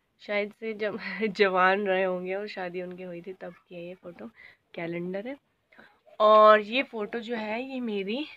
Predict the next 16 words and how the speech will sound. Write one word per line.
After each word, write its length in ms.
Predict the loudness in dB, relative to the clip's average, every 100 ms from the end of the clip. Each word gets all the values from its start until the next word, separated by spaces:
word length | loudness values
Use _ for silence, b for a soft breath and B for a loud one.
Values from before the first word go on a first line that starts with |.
| B
बुआ 380 | -10 -4 -2 -2
की 240 | -6 -12 -8
है, 180 | -8
वो 180 | -2 -2
अभी 140 | -2 -2
शिमला 360 | -2 -4 -4
में 120 | -6
रहती 360 | -8 -12 -16 -18
हैं। 80 | -14
और 200 | -12 -12
ये 240 | -12 -12 -12 _ _ _ _ _ _ _ _ _ _ _ _ -12
मेरे 180 | -6 -4
मामा 300 | -4 -6 -6
जी, 180 | -6 -8
उनके 180 | -8 -10
husband। 500 | -12 -14 -10 -10